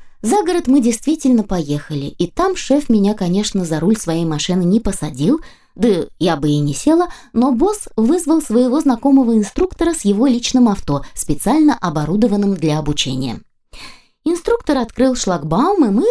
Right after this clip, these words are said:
попали на площадку, где учатся водить чайники. Радов оставил меня на попечение своего знакомого, а сам уехал закупать мясо и выбирать место для пикника. Учитель вождения оказался на редкость спокойным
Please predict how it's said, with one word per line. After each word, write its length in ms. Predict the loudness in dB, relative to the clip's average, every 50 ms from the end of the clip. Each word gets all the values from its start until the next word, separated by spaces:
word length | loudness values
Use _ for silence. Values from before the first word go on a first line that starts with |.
| 0
попали 320 | -2 -2 -2 -2 -2 2 2
на 120 | 2 0
площадку, 580 | 0 -2 -6 -6 -4 -4 -4 -4 -4 -4 -6 -4
где 240 | -4 -2 0 0 0
учатся 380 | 0 0 0 -2 -4 -4 -4
водить 320 | -4 -4 -2 -2 -2 -2 -4
чайники. 680 | -6 -6 -4 -4 -4 -6 -6 -8 -8 -8 -10 -12 -12 -14 _ _ _ _ _ _ _ -4
Радов 400 | -2 0 0 0 0 -2 -2 -4
оставил 480 | -4 -4 -2 0 0 2 4 4 4
меня 280 | 4 4 4 4 4 2
на 120 | 2 2
попечение 720 | 0 -2 -2 -2 -4 -4 0 0 2 4 4 4 4 2 0
своего 400 | -2 -2 -2 0 0 0 -2 -2
знакомого, 640 | -2 -4 -4 -2 0 0 2 2 2 0 -2 -4 -8 -16 -20 -20 _ _
а 100 | -6 -6
сам 240 | -2 -2 0 2 2
уехал 380 | 2 2 0 0 0 0 0
закупать 500 | 0 -2 -4 -4 -2 0 0 0 0 0
мясо 520 | 0 0 0 -2 -4 -6 -8 -8 -8 -10 -12 -18 _ _ _ -18 -16 -14
и 220 | -4 0 2 2 4 4
выбирать 440 | 2 2 2 2 0 0 0 -2 -2
место 420 | -2 0 0 -2 -2 -2 -2 -2
для 200 | 0 0 -2 -2
пикника. 640 | -2 -2 -4 -2 -4 -4 -4 -4 -8 -8 -8 -10 -12 -18 -20 _ _ _ _ _ _ _ _ _ _ _ _ _ _
Учитель 460 | -4 -2 0 -2 -2 0 0 0 2
вождения 520 | 2 2 0 2 2 2 4 4 4 2 2
оказался 540 | 0 -2 -2 0 0 0 0 0 0 0
на 160 | 0 2 2 2
редкость 360 | 0 0 0 -2 -2 -2 -4
спокойным 720 | -4 -4 -4 -4 -2 0 0 2 2 4 4 2 2 0